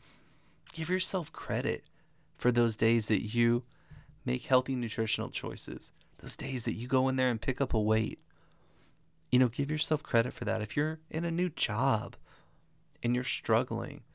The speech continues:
and you feel like, "Gosh, I don't know if I'm gonna succeed," give yourself credit. You came in the door that morning. That means you're positioned for success.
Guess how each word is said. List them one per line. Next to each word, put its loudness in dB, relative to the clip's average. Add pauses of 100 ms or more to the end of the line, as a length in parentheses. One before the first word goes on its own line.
(400)
and 2
you 2
feel 0
like, 0
"Gosh, -4
I -10
don't -8
know -4
if -10
I'm -4
gonna -4
succeed," -4 (800)
give 2
yourself 0
credit. 0 (240)
You -8
came 0
in 0
the 0
door 0
that -4
morning. -10 (280)
That -4
means 0
you're 0
positioned -2
for -6
success. -4